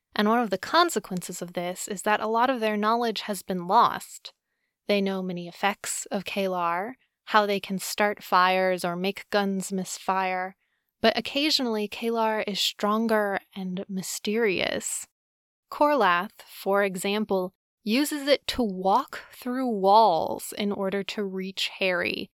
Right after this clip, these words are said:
and he steals her because Kalar draws him to her and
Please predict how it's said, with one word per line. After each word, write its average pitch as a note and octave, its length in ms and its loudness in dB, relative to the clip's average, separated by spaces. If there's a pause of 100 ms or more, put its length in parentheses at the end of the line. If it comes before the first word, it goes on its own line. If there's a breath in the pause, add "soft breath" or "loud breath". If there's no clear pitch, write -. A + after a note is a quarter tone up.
(400)
and G#3+ 160 0
he A3+ 160 -6
steals F4+ 680 -4
her F3+ 400 -6 (400)
because G#3+ 520 0
Kalar A3+ 600 0
draws A3 640 0
him C4+ 240 -8
to A#3 300 -4
her F#3+ 260 -2
and F3+ 200 -6